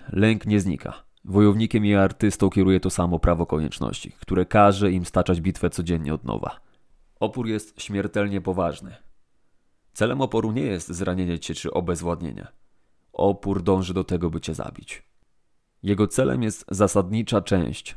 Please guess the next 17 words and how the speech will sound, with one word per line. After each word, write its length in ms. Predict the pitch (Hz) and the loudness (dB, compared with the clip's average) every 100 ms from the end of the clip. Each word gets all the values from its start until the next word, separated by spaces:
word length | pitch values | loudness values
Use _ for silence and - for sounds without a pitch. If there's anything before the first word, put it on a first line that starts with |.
| - | -16
twojego 380 | - 98 90 87 | 0 0 2 0
istnienia. 720 | 85 - 62 50 - - - _ _ _ - - | -2 -8 -12 -12 -12 -16 -20 _ _ _ -20 -8
Twój 140 | 87 | -4
geniusz, 520 | 82 98 107 113 - - _ _ - | 2 2 2 -4 -8 -16 _ _ -20
twoja 260 | - 87 82 | -2 2 2
dusza, 400 | 87 87 87 - - _ _ _ | 0 0 0 0 -12 _ _ _
unikalny 540 | 95 92 104 98 95 | -4 0 4 4 4
i 60 | 95 | 2
bezcenny 520 | 90 - - 82 78 | 0 -2 -2 -2 -2
dar, 280 | 69 50 - - - | -4 -6 -10 -18 -6
dla 120 | - | -6
którego 360 | - 92 90 | 0 0 2
zostałeś 460 | 87 87 92 90 87 | -2 0 2 4 2
zesłany 380 | 87 - 90 87 | 0 2 2 4
na 140 | 85 | 2
ziemię 340 | 87 95 98 92 | 4 2 2 0
i 240 | 92 | -2